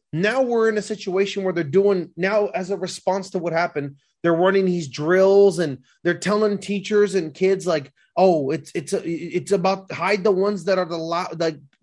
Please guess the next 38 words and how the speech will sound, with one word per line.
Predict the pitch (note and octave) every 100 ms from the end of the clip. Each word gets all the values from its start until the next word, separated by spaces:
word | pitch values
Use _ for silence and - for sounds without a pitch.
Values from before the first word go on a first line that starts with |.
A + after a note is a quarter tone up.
| -
the | E3
only | E3 G3+ A3
hide | F3 G3+ F3
the | F3+
quietest | - F3 G3+ G3+ G3+ -
ones." | G3+ G3+ G#3 G3+ E3+
And | D#3 C3 _ _
they're | G3+
doing | D#3+ A3
all | A3
these | G#3 F3+
Alice | - F3+ G3+ F3
trainings | - - G#3 G#3 G#3 G3+
or | G3
whatever | G#3 F#3+
they | G3
do. | E3 F3 G3
It's | F#3+ -
called | G#3+ -
Alice | E3 F#3 F#3
training | F#3 F3+ F3
for, | E3+
like, | D3 C#3 - _ _
you | F#3
know, | F3+ D#3+
um, | D#3 D3+ D3
um, | C#3+ C#3+ C#3
um, | C#3+ C3+ C3+
to | -
prevent, | D3+ D#3 E3+ D3
like, | E3
shooters. | - G#3 D#3+ B2
Like, | D3 - _ _ _ _ -
some | C#3 A#3+
of | C4
the | A#3
stuff | - A3+ G#3+
you've | G#3+ F3